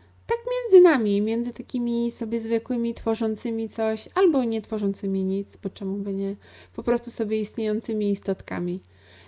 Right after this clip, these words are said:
E, i chyba, em, taki miał być wydźwięk, em, naszego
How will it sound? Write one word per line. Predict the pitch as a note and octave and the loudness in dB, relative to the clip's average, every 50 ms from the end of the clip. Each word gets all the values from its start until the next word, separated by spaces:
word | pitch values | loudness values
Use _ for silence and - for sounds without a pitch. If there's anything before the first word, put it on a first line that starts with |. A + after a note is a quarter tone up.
| - - | -4 0
E, | A3 A3 A3+ A#3 | 2 2 2 2
i | - - D#4 | 2 0 0
chyba, | D4 E4 C#4+ C#4+ D4 D4 C#4+ D4 C#4+ - | 2 2 4 4 6 4 4 4 2 0
em, | - - B3 B3 B3+ B3+ B3 B3 B3 B3+ C4+ | -2 -2 -4 -2 -2 -2 -2 -2 -2 -2 2
taki | D4+ D#4 D4+ - C#4+ | 2 0 2 2 0
miał | C4+ B3+ B3+ B3+ | 2 2 2 0
być | A#3+ A3+ C4 C4 C4 - - | 0 2 2 2 2 0 -4
wydźwięk, | G#3+ G#3+ A#3 A#3 A3 A3+ A3 - A#3+ A#3 A#3 A#3 A#3+ A#3+ B3 - - | -4 0 0 0 0 0 -4 -2 -2 0 0 0 -2 -2 -4 -6 -6
em, | A#3+ A#3+ A#3+ A#3+ A#3+ B3 B3+ B3+ B3+ C4 C4 C4+ C#4 | -4 -4 -2 -2 -2 -2 -2 -2 0 0 2 2 2
naszego | C#4 C#4+ C#4 - F#4 F4 | 2 2 2 2 2 2